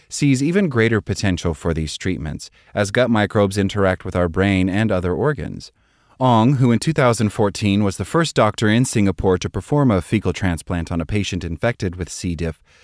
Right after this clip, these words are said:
says recent studies suggest the intervention could also help people with inflammatory bowel disease or obesity, or those on the autism spectrum with gut problems related to picky eating.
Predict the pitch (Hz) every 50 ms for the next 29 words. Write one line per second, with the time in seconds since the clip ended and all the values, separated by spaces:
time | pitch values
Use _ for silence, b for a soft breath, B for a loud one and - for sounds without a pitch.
0 | b b b b - - 131 123 120 120 110 - - - 110 123 147 156 - 123
1 | 110 92 - - 120 120 139 131 92 95 98 - - - 98 98 104 98 95 -
2 | - 104 101 98 98 95 85 101 104 113 - - 156 170 151 - - 92 - 113
3 | 110 110 110 - 139 120 107 104 104 - - 101 85 - 101 101 98 - 98 101
4 | 92 - 104 95 92 98 92 - 104 92 90 87 92 87 95 110 117 - 98 85
5 | - 82 82 82 - 92 87 87 62 82 98 117 127 160 156 - - 78 76 73
6 | 76 - b b b b b b 113 107 101 98 101 98 95 95 87 98 90 90
7 | 92 95 117 156 - - 123 104 98 92 87 - - 90 82 - - 92 90 92
8 | 90 85 - - 113 107 - - 101 92 90 87 92 92 90 - - 92 90 90
9 | 87 82 87 82 - - - - 90 - - 92 - 101 104 104 73 76 71 -
10 | -